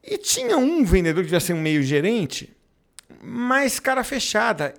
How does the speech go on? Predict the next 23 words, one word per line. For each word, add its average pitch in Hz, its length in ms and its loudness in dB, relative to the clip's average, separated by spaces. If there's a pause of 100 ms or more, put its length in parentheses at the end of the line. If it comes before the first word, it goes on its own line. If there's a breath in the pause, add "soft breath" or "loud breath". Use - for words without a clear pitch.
(160)
E 233 180 -2
eu 302 160 2
vi 202 160 0
ele 339 260 -2
meio 320 320 0
que 339 100 -6
destratar 262 920 2
uma, 302 320 -4
uma, 254 280 -2
uma, 226 360 -4
uma 220 340 -2
senhora 233 640 2
que 170 140 -6
entrou 160 320 -2
ali 156 320 0
com 208 160 -12
uma 147 260 -6 (400)
neta, 165 480 -6
parecia 151 440 -8
ser. 185 320 -6 (800 soft breath)
Pô, 427 140 4
eu 392 100 4
me 415 320 -10